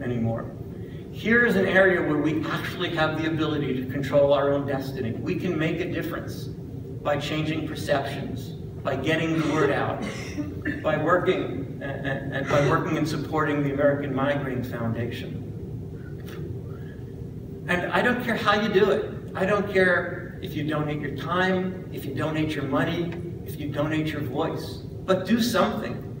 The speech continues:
This is a volunteer organization. We all depend on you. And without all of us working together, we're not gonna affect any change. Do you wanna change the funding graph? You can do it by getting your voice heard, by getting your patients' voices heard.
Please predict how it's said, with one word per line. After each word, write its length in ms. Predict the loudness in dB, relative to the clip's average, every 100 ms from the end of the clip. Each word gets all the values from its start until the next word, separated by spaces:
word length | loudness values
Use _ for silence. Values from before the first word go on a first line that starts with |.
| -8
This 180 | -4 -2
is 100 | 2
a 80 | 2
volunteer 680 | 6 6 6 6 4 4 2
organization. 720 | 0 -2 -2 -2 -2 -2 -2
We 180 | 0 4
all 300 | 6 6 4
depend 400 | 2 0 0 0
on 200 | 0 2
you. 680 | 0 0 -2 -4 -8 -10 -4
And 180 | -2 0
without 460 | 2 6 6 6 4
all 200 | 6 6
of 100 | 6
us 220 | 2 0
working 380 | 2 2 0 -2
together, 540 | 0 4 4 2 0
we're 120 | 0 0
not 360 | 2 2 0
gonna 180 | 0 0
affect 420 | 0 2 0 0
any 220 | -2 -2
change. 540 | 0 0 -2 -2 -6 -8 -10 -10 -10 -10 -10 -10 -6
Do 0 |
you 140 | 0
wanna 280 | 2 2 2
change 380 | 4 6 6 2
the 100 | 0
funding 400 | 4 6 6 4
graph? 520 | 6 6 4 0 -6 -10 -10 -10 -10
You 140 | -6 -2
can 240 | 0 0
do 180 | 0 0
it 120 | 0
by 140 | 0 0
getting 320 | -2 -2 -2
your 140 | -2
voice 360 | 0 2 0 0
heard, 220 | -2 -2
by 120 | -2
getting 320 | 0 0 2
your 160 | 0 0
patients' 480 | -2 -2 -2 -2 -4 -4 -6
voices 440 | -2 -2 0 -4 -4
heard. 440 | -2 -2 -4 -6